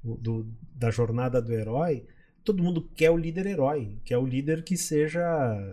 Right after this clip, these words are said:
extraordinário, né? E eu tenho defendido aqui nas, nas conversas que eu tenho levado, Alexei,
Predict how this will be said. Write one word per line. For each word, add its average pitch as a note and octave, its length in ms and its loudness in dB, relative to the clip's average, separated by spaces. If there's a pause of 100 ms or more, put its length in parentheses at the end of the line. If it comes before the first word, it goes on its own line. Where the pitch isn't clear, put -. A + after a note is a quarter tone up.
(140)
extraordinário, A#2 1040 -2
né? A#2 300 -6
E A2+ 60 -2
eu B2 120 0
tenho C#3+ 240 -2
defendido C3 640 -2
aqui C#3 240 -6
nas, A#2 520 -2
nas G#2 220 -8
conversas A2+ 560 -2
que - 100 -10
eu G#2+ 60 -6
tenho A2+ 240 -2
levado, A2 600 -4
Alexei, G2+ 500 -8